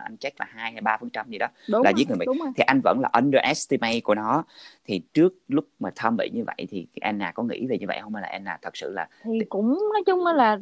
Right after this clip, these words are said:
Speaker 2: ok, cái lúc trước khi mà Tom bệnh á, là cũng còn đi ăn, đi chơi. Nhưng mà cẩn thận hơn chút. Nhưng mà
Speaker 1: Ừ.
Speaker 2: không có cái vụ mà rửa tay, đeo mặt nạ hay gì hết. Giống như tụi em, giống như cũng là bình thường, cũng có nói về cái vấn đề covid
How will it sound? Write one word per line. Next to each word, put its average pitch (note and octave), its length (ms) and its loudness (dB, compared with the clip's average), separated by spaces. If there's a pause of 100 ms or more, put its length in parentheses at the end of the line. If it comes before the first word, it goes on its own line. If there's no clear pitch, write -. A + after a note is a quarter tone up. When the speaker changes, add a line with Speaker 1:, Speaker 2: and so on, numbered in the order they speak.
Speaker 2:
ok, A3+ 160 4
cái B3+ 300 0
lúc D#4+ 220 -2
trước E4 200 2 (100)
khi C#4 140 4
mà A3+ 120 0 (180)
Tom A3+ 200 -4
bệnh E3 240 -6
á, A3+ 120 -8 (120)
là E3 280 -4
cũng A3 200 -12
còn F3 280 -8
đi G3+ 260 -4
ăn, A#3 360 -6
đi A3+ 120 -4 (100)
chơi. A#3+ 400 -2 (420)
Nhưng A#3+ 100 6
mà A3+ 100 4
cẩn F3 280 -4
thận E3+ 260 -4
hơn G#3+ 300 -2
chút. C4 120 2 (260)
Nhưng B3 180 2
mà G#3 60 4
Speaker 1:
Ừ. - 40 -2
Speaker 2:
không F#3+ 100 -2
có C4 60 0
cái D4+ 140 4
vụ D3 160 2
mà F#3+ 240 -4 (400)
rửa F3 260 -2
tay, B3+ 360 6
đeo B3+ 180 -4
mặt F#3 160 -6 (100)
nạ F3+ 260 -8
hay A#3+ 280 -4
gì F3+ 140 -4
hết. G#3 240 -6
Giống C4 100 -4
như B3+ 140 -2
tụi G3 120 0
em, G#3 160 -2
giống G#3 220 -6
như B3+ 80 -2 (140)
cũng A#3 120 -10
là A#3 80 -4
bình F#3+ 180 -2 (100)
thường, F3 220 -10
cũng E3+ 140 -12 (260)
có B3+ 160 4
nói C#4+ 400 2
về G#3+ 180 2
cái F#3+ 100 4
vấn B3 180 -4
đề F#3+ 220 -2
covid G3+ 380 -6